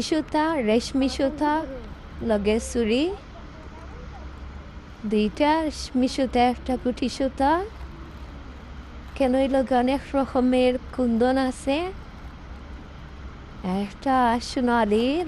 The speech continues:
লেস, অনেকগুলো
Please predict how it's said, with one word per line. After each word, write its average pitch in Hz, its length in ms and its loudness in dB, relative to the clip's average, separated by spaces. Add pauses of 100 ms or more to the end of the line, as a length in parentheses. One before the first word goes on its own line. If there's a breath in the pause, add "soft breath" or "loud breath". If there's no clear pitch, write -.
লেস, 240 460 4 (3000)
অনেকগুলো 240 600 4